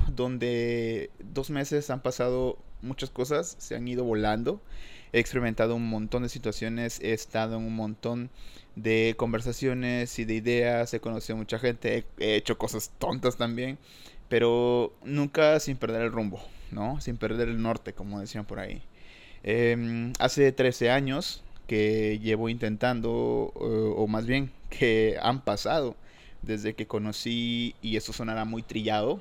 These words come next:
pero desde que conocí al amor de mi vida. Em, esta mujer tenía diecisiete años cuando la conocí. Acababa de cumplir los diecisiete años, o estaba por cumplirlos, ya no me acuerdo muy bien.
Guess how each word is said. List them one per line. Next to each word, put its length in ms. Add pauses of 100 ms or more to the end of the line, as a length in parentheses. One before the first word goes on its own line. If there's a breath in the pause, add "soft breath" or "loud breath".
(140)
pero 180
desde 140
que 60
conocí 460
al 140
amor 200
de 80
mi 100
vida. 320 (680 loud breath)
Em, 720 (160)
esta 200
mujer 460 (180)
tenía 600
diecisiete 480
años 260
cuando 160
la 120
conocí. 480 (840 loud breath)
Acababa 560
de 120
cumplir 380
los 120
diecisiete 460
años, 460 (280)
o 120
estaba 380
por 160
cumplirlos, 640
ya 180
no 180
me 160
acuerdo 340
muy 160
bien. 260